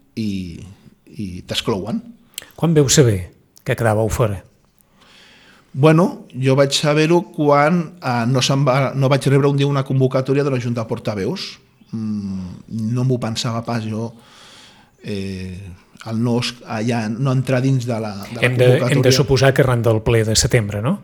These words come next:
Speaker 1: Sí,
Speaker 2: Arran de la
Speaker 1: sí,
Speaker 2: convocatòria
Speaker 1: no.
Speaker 2: del ple de setembre,
Speaker 1: No,
Speaker 2: la Junta
Speaker 1: fa
Speaker 2: de
Speaker 1: quatre
Speaker 2: Port-,
Speaker 1: mesos,
Speaker 2: fa
Speaker 1: no,
Speaker 2: quatre
Speaker 1: no,
Speaker 2: mesos.
Speaker 1: clar, jo en el moment que decideixo fer efectiva la meva sortida del partit, de seguida es va engegar tot el mecanisme, és a dir, a la següent Junta de Portaveus, doncs, quan va tocar ja no em van convidar.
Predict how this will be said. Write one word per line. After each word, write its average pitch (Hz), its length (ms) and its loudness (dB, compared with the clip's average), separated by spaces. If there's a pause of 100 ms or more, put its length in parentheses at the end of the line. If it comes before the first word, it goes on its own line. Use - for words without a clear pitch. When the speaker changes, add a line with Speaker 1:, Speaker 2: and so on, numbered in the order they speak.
(580)
Speaker 1:
Sí, 107 480 0
Speaker 2:
Arran 120 220 2
de 123 80 4
la 120 60 6
Speaker 1:
sí, 123 40 0
Speaker 2:
convocatòria 123 440 6
Speaker 1:
no. 143 80 6
Speaker 2:
del 120 40 4
ple 135 160 4
de 120 80 4
setembre, 147 440 8
Speaker 1:
No, 147 120 8
Speaker 2:
la 120 60 6
Junta 143 180 4
Speaker 1:
fa 131 60 4
Speaker 2:
de 127 60 6
Speaker 1:
quatre 131 160 6
Speaker 2:
Port-, 117 120 0
Speaker 1:
mesos, 139 240 0 (140)
Speaker 2:
fa 135 80 8
Speaker 1:
no, 139 60 4
Speaker 2:
quatre 165 200 8
Speaker 1:
no, 156 60 8
Speaker 2:
mesos. 117 220 6
Speaker 1:
clar, 110 340 -4
jo 101 80 -4
en 113 60 -2
el 123 40 -2
moment 131 280 0
que 127 100 0
decideixo 120 640 -2 (800)
fer 127 160 0
efectiva 120 480 0
la 120 140 2
meva 123 240 -2 (160)
sortida 123 460 -4
del 120 120 -2
partit, 123 480 -2
de 127 100 0
seguida 110 360 -4
es 123 100 -6
va 117 100 -8
engegar 117 320 -6
tot 113 140 -8
el 120 80 -4
mecanisme, 123 560 -2 (100)
és 98 80 -8
a 101 80 -4
dir, 101 200 -4 (500)
a 92 320 -8
la 87 80 -10
següent 98 480 -6
Junta 117 220 -4
de 117 40 -10
Portaveus, 113 440 -6 (260)
doncs, - 240 -14
quan - 180 -10
va 107 140 -8
tocar 117 320 -4
ja 117 80 -4
no 117 80 -2
em 113 80 -2
van 110 80 -4
convidar. 120 460 0